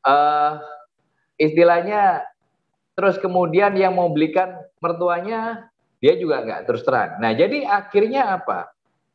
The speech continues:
Terlalu banyak faktor X-nya yang membuat orang tersebut disusah untuk di-closing-kan.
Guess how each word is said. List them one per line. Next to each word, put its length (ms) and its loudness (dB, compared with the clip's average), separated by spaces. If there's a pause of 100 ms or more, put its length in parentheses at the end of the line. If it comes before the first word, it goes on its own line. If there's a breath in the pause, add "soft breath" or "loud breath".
(120)
Terlalu 400 2
banyak 400 -2
faktor 400 -4
X-nya 400 2
yang 160 0
membuat 400 2 (260)
orang 300 -2
tersebut 560 -4
disusah 560 0
untuk 240 -6
di-closing-kan. 560 -8